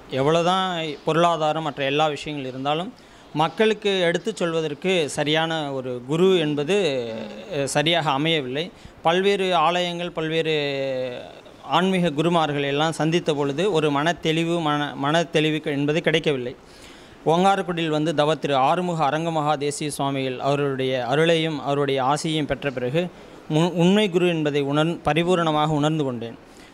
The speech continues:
கலியுக தெய்வமாக வீற்றிருக்கும் தவ திரு ஆறுமுக அரங்கமகா தேசிய சுவாமிகளுடைய கொள்கைகளும் கோட்பாடுகளும் இந்த கலியுகத்தை கடைத்தேற்றுவதற்கு உண்மையான ஞானத்தின் வழியை போதனை செய்து மக்களுடைய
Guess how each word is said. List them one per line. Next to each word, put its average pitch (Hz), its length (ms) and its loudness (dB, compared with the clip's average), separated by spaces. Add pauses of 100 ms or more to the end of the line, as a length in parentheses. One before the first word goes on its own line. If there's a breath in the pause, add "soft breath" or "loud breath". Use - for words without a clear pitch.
(100)
கலியுக 208 400 4
தெய்வமாக 180 520 2
வீற்றிருக்கும் 147 420 -4
தவ 143 180 2
திரு 139 160 -2
ஆறுமுக 165 480 2
அரங்கமகா 160 540 0
தேசிய 147 420 -4
சுவாமிகளுடைய 135 640 -2
கொள்கைகளும் 165 560 2
கோட்பாடுகளும் 151 720 0 (380 loud breath)
இந்த 156 260 2
கலியுகத்தை 202 500 2
கடைத்தேற்றுவதற்கு 180 1000 -2
உண்மையான 175 840 0
ஞானத்தின் 165 580 -2
வழியை 151 580 0
போதனை 160 360 0
செய்து 147 440 -2 (720 loud breath)
மக்களுடைய 214 640 2